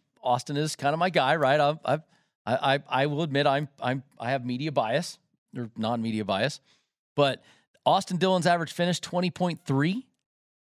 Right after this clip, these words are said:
in the last ten road races. The next closest is Bubba Wallace at twenty-six point three, and then Ryan Preece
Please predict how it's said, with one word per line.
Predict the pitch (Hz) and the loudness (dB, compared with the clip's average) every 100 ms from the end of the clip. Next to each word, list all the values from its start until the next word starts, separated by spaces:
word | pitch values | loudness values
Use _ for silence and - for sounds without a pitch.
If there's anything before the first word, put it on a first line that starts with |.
| 165 | 0
in | |
the | 160 | 2
last | 156 151 | 4 2
ten | - 185 175 | 0 0 2
road | 170 147 | 2 2
races. | 120 113 127 135 - _ _ _ _ _ _ _ _ _ _ _ | 2 0 -4 -8 -10 _ _ _ _ _ _ _ _ _ _ _
The | 131 127 | 0 2
next | 123 160 - | 2 0 -2
closest | - 170 - 143 | 0 0 2 -2
is | 131 | -4
Bubba | 104 170 190 | 0 0 2
Wallace | 170 170 160 143 | 2 2 2 0
at | 135 - | -4 -8
twenty-six | 170 160 135 - - 233 - - - - - | -2 0 0 0 2 0 0 -6 -6 -10 -8
point | 135 110 - | -4 -4 -4
three, | 117 107 117 _ _ _ _ _ - | -2 -2 -4 _ _ _ _ _ -6
and | 139 | 0
then | 123 | 2
Ryan | 131 156 156 143 | 2 2 2 0
Preece | - 175 151 - - | 0 0 0 0 -4